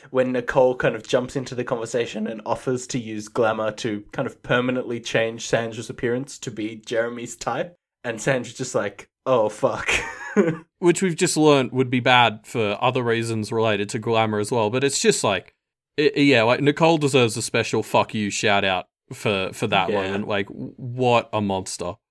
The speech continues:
Speaker 1: Yeah, Jesus. And it's, it's, I think in context it's made worse because towards the end of this scene, Nicole kind of does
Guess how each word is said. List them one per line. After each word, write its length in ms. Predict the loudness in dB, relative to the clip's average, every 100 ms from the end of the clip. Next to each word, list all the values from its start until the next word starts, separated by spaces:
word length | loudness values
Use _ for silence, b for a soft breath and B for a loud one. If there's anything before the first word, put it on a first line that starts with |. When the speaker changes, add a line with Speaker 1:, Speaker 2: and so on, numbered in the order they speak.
| _ _ _
Speaker 1:
Yeah, 540 | -8 -4 0 0 0 -4 _
Jesus. 520 | -4 0 0 -2 -8 -4
And 160 | -2
it's, 280 | -2 -4 -12 -6
it's, 360 | -4 -4 -6 -10 _ _ _ -8
I 160 | -8
think 320 | -6 -8 -8 -8
in 160 | -6 0
context 440 | 0 0 -4 -6
it's 160 | -10 -2
made 240 | 0 0
worse 420 | 4 4 4 0
because 320 | -10 -4 -4
towards 280 | 0 2 2
the 120 | 0
end 120 | -4 -4
of 80 |
this 160 | -4 -8
scene, 500 | -6 -4 -4 -6 -12 B B B -4
Nicole 400 | -4 4 4 4
kind 220 | 2 0
of 240 | -2 -4 0
does 340 | 2 2 -4